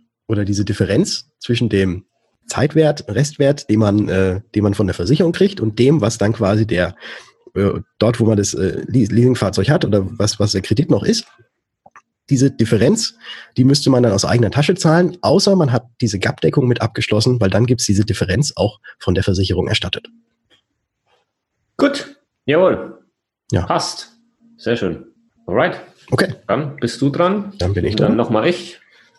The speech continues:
Speaker 2: Und dann nochmal du. Dann haben wir's schon wieder.
Speaker 1: Dann haben wir's schon wieder, okay. Erkläre mir doch mal bitte,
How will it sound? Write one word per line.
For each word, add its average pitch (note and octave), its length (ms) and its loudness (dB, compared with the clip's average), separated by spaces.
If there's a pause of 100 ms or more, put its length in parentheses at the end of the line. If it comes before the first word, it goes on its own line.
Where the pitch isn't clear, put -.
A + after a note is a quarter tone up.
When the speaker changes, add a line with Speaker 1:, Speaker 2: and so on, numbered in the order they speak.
(360)
Speaker 2:
Und A2 120 2
dann G#2+ 80 2
nochmal D3 220 2
du. - 360 -2 (160)
Dann A#2 140 -4
haben B2+ 80 0
wir's - 100 -2
schon F#2+ 140 0
wieder. F#2+ 180 2 (300)
Speaker 1:
Dann G2 120 2
haben C3 80 4
wir's F#2+ 100 2
schon E2+ 100 -2
wieder, D#2+ 120 -2
okay. - 200 0 (4000)
Erkläre A#2+ 640 2
mir F2+ 140 2
doch F#2 120 2
mal E2+ 120 2
bitte, G#3+ 360 0